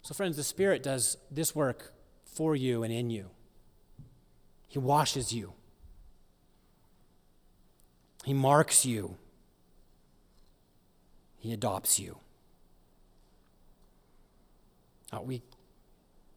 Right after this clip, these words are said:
could have called this sermon series, or this sermon today, Inheritance.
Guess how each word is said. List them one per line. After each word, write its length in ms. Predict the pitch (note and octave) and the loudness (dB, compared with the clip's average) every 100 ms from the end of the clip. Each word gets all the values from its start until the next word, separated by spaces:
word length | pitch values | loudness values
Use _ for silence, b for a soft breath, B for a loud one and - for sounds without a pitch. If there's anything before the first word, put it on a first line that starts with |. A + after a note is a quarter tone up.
| - - | -20 -10
could 220 | - B3+ | -2 2
have 340 | D3+ G#2 A2 - - - - - - - - | 2 0 -6 -10 -14 -16 -20 -20 -20 -20 -18
called 320 | - B2+ A#2 | -6 -4 -4
this 360 | A2 G#2+ - - - _ _ _ | -4 -4 -4 -6 -12 _ _ _
sermon 380 | - - A#2+ A2+ | -14 -12 -8 -8
series, 380 | G#2+ A2+ A2 A2 | -8 -8 -8 -8
or 100 | A#2 | -8
this 140 | A2 | -8
sermon 340 | - A#2+ A2+ A2 | -8 -6 -8 -8
today, 400 | A2+ A2+ A2 A2 B B - | -8 -8 -8 -10 B B -4
Inheritance. 2250 | D#3+ C#3+ C#3+ C3+ B2 - - - - _ - F3+ C3 - F2+ - - - - - - - | 0 2 2 0 -4 -14 -20 -20 -20 _ -2 2 2 -2 -12 -10 -8 -6 -8 -12 -20 -20